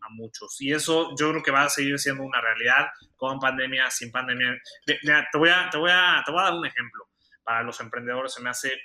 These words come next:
una, una, una distinción fundamental. Hay dos tipos de empresas, ¿ok? Hay un chingo, pero para efectos de ese ejemplo hay dos tipos de empresas.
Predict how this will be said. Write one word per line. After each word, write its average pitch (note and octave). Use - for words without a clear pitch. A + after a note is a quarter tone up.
una, B2
una, A#2
una C3
distinción A#2
fundamental. A#2+
Hay C#3
dos C#3
tipos C#3
de A#2
empresas, G#2+
¿ok? -
Hay E3+
un G3+
chingo, B2+
pero A2+
para A2+
efectos C3+
de C3
ese A#2+
ejemplo C#3
hay C3
dos B2
tipos A#2
de G#2+
empresas. -